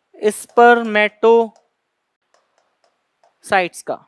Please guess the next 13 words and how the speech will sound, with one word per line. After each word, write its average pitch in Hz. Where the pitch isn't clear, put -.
जो 185
कि 247
कितनी 240
होंगी, 240
वापस 202
से 240
टू 247
एन 208
होंगी। 170
प्राइमरी 254
स्पर्मेटोसाइट 240
से 156
में 220